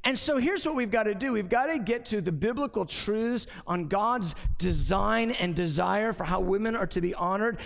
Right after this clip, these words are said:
and that's where we're gonna find healing and freedom. Amen. So let's do this. Let's just take a look at a few Bible verses. Let's look at the biblical call to honor women, because the Bible's pretty clear about how we're supposed to, uh, treat women in the body.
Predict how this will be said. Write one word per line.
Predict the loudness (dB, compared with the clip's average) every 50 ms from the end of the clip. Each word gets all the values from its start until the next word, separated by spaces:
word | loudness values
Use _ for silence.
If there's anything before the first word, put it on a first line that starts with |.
| -8 -2
and | -2 -2 0 0
that's | 0 -2 -2 -4 -2
where | -2 0
we're | 0 0
gonna | 0 0 -2 -2
find | -4 -2 -2 0 0 0 0 0 -2 -6 -10 -18 -10 -2
healing | 0 2 2 2 2 2 0
and | 0 -2
freedom. | -2 0 0 0 2 0 0 -2 -2
Amen. | 0 0 2 2 2 2 0 -2 -4 -8 -12 -20 -20 -20 -20 -20 -20 -20 -20 -20 -20 -16 -8
So | -2 0 2
let's | 2 0 -2 -2
do | -4 -2 0
this. | 0 0 0 0 -2
Let's | -2 -2 -2 -2
just | -4 -2 0
take | 0 0 0 0
a | 0
look | 0 0 0 0
at | -2
a | -2
few | -2 0 0
Bible | 0 2 2 2 2 2 2
verses. | 2 0 -2 -2 -2 -4 -2 -2
Let's | -2 -4 -4 -4
look | -4 -4 -2 -2
at | -2 -2
the | 0 0
biblical | 2 2 2 0 -2 -2 -2 -4 -4
call | -2 -2 0 0 0 0 -2 -4 -6 -10 -14 -20 -20 -20 -10 -4
to | -4 -2
honor | 0 0 0 2 2 0 2
women, | 0 0 0 0 0 -2 -4 -8 -16 -18 -12 -6 -4
because | -2 0 0 0
the | 0 0
Bible's | 2 2 2 2 0 0 0
pretty | 0 0 0 0 0
clear | -2 0 0 2 2 2
about | 2 0 0 0
how | 0 2 2 2 2
we're | 0 0
supposed | -2 -2 -4 -4 -2 0 -2 -2 -2 -4 -4
to, | -2 -2 -2 -2 -4 -8 -20 -20 -12 -6 -2
uh, | 0 0 0 -2 -4 -8 -14 -12
treat | -6 -2 0 0 0 0 0
women | 0 0 0 2 0 0
in | 0 0 0 0
the | 2 2
body. | 2 2 2 2 0 0 -2 -4